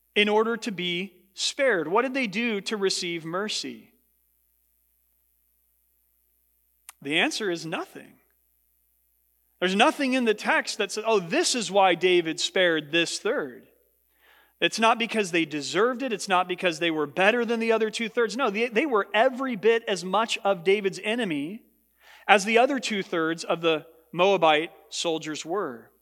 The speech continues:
And what that means is that it was something in David rather than something in them that caused them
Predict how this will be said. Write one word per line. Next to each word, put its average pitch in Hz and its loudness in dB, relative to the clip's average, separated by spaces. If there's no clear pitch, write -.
And 196 2
what 359 2
that 247 4
means 220 -4
is 165 -6
that 160 2
it 285 2
was 311 -2
something 233 -2
in 196 -2
David 196 -2
rather 226 6
than 214 -2
something 226 -2
in 196 0
them 175 0
that 170 0
caused 220 2
them 151 -2